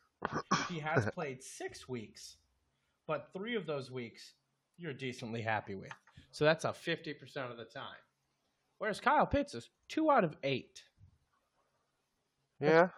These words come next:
Speaker 1: one-fourth.
Speaker 2: I don't have to
Speaker 1: So
Speaker 2: worry about that 'cause I got Mark Andrews.
Speaker 1: Yep, you, you are sitting pretty on the, the tight end scale right now.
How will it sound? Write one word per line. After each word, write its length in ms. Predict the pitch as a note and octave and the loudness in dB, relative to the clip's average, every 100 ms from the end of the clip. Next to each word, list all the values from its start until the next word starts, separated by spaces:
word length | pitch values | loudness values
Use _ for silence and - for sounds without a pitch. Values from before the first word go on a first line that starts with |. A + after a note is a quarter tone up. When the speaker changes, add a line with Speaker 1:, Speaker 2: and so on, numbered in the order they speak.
| - _ _ _ - - - _ _ - | -18 _ _ _ -20 -20 -20 _ _ -2
Speaker 1:
one-fourth. 480 | D3 C#3 C#3 G2 - _ _ _ _ _ _ _ _ _ _ - | -2 0 -2 -4 -10 _ _ _ _ _ _ _ _ _ _ 4
Speaker 2:
I 60 | |
don't 80 | A#2 | 6
have 60 | G2+ | 8
to 40 | |
Speaker 1:
So 40 | F#2+ | 6
Speaker 2:
worry 100 | F#2+ | 6
about 160 | F2+ | 6
that 180 | G2 F#2 | 8 6
'cause 120 | - | 6
I 40 | F#2+ | 4
got 140 | D#2 | 6
Mark 220 | D#2+ - | 4 0
Andrews. 560 | E2+ E2+ F2+ F2+ F2 - _ _ _ _ _ - _ - | -2 -2 -4 -4 -6 -14 _ _ _ _ _ -20 _ -2
Speaker 1:
Yep, 320 | C3 D#3 - | 4 4 4
you, 420 | C#3 C3+ D#3 D3 C3+ - _ _ _ _ _ _ _ _ _ _ | -2 0 0 0 -4 -10 _ _ _ _ _ _ _ _ _ _
you 160 | C3 C#3+ | -4 2
are 180 | C#3 C3+ | 4 4
sitting 320 | - C3 B2 | 2 0 0
pretty 380 | - C#3 B2+ - | -2 -2 -2 -4
on 260 | A#2+ A#2+ | -4 -4
the, 380 | A#2 A2+ A2+ G#2+ _ _ _ _ _ - | -6 -6 -8 -12 _ _ _ _ _ -20
the 60 | |
tight 320 | - C3+ B2+ | -2 4 6
end 200 | A#2 A2 | 6 2
scale 400 | - - A2+ G#2 | 0 -2 0 2
right 220 | G#2 G2+ E2+ | 2 0 -2
now. 300 | G2+ G#2+ | -2 -2